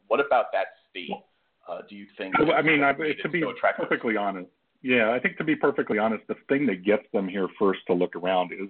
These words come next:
Speaker 2: the tax incentives that are offered by the state.
Speaker 1: Sure.
Speaker 2: And in
Speaker 1: Mm-hmm.
Speaker 2: Georgia,
Speaker 1: Okay.
Speaker 2: Georgia has a, a no cap thirty percent tax incentive if you include the Filmed in Georgia logo at the very end credit. Um,
Speaker 1: Oh, wow.
Speaker 2: that's a,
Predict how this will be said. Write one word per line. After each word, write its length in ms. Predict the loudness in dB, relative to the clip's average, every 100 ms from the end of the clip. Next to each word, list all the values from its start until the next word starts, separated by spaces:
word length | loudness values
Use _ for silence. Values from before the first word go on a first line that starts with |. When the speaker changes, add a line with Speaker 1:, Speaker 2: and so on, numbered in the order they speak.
| -10
Speaker 2:
the 80 |
tax 260 | -2 0 0 -4
incentives 540 | -6 -4 -6 -6 -12 -6
that 80 | -2
are 80 | 2
offered 340 | 0 -2 -4
by 180 | 0 0
the 100 | -2 -2
state. 300 | 0 0 -6 _ _ _ _ _ -2
Speaker 1:
Sure. 100 | 4
Speaker 2:
And 240 | 6 6
in 240 | 4 4 2
Speaker 1:
Mm-hmm. 100 | 4
Speaker 2:
Georgia, 240 | 4 4
Speaker 1:
Okay. 180 | 2 0
Speaker 2:
Georgia 260 | 2 4 4
has 140 | 2 2
a, 140 | 0 -4 -10 -8 -4
a 20 |
no 240 | 2 2
cap 440 | 2 4 4 4 -2 _ _ _ _ _
thirty 240 | 2 2 0
percent 440 | -4 -6 -8 -6
tax 260 | -4 -4 -4
incentive 520 | -10 -6 -6 -4 -4 -8 -20 _ -6 0
if 180 | 0 2
you 140 | 0
include 540 | 0 -4 -4 0 0 2
the 140 | 0 -2 0
Filmed 240 | 0 2
in 120 | 0
Georgia 300 | 2 0 0
logo 460 | 0 2 2 0 0
at 80 | -2
the 80 | -4
very 160 | -4 -4 -6 -6
end 80 | -8
credit. 320 | -6 -6 -6 _ _ _ _ _ _ 0
Um, 180 | 4 6
Speaker 1:
Oh, 60 | 6
wow. 220 | 6 4 -4 _ _ -10
Speaker 2:
that's 160 | -6
a, 140 | -4